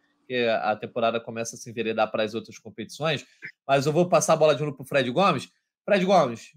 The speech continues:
agora eu vou passar a bola pra você, você faz o comentário que você quiser aí, pra depois você poder ficar livre aí no aeroporto, enfim, é, a gente sabe como é complicado às vezes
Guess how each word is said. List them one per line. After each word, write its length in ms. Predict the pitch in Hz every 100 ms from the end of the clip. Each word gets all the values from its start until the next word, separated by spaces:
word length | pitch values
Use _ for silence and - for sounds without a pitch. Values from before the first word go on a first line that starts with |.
| -
agora 540 | 127 131 180 175 156
eu 140 | 131 120
vou 300 | 135 151 120
passar 260 | 147 135 147
a 40 |
bola 180 | 135 143
pra 120 | 147
você, 240 | 131 127 143
você 120 | 165
faz 220 | 147 147
o 40 | -
comentário 420 | 143 127 135 127
que 60 |
você 240 | 131 123 127
quiser 280 | 139 123 131
aí, 80 | 151
pra 160 | 175
depois 240 | 175 180 180
você 100 | 180
poder 220 | 165 156
ficar 220 | - 135
livre 280 | 135 139 127
aí 200 | 135 135 _ _ _ -
no 140 | 135
aeroporto, 720 | 135 127 - 143 175 170 -
enfim, 480 | 143 - 135 101 104
é, 220 | 110 113
a 80 | 110
gente 160 | 107 123
sabe 220 | 123 120
como 160 | - 127
é 40 |
complicado 500 | - 120 117 - 117
às 100 | 110
vezes 280 | 110 110